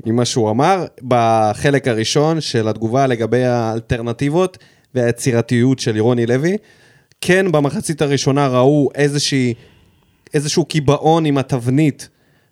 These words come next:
ורוב ההתקפות, אגב, הגיעו מהאגף של, אה, לופז,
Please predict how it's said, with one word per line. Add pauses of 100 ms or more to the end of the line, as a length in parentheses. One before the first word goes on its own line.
ורוב
ההתקפות,
אגב,
הגיעו
מהאגף (120)
של,
אה,
לופז,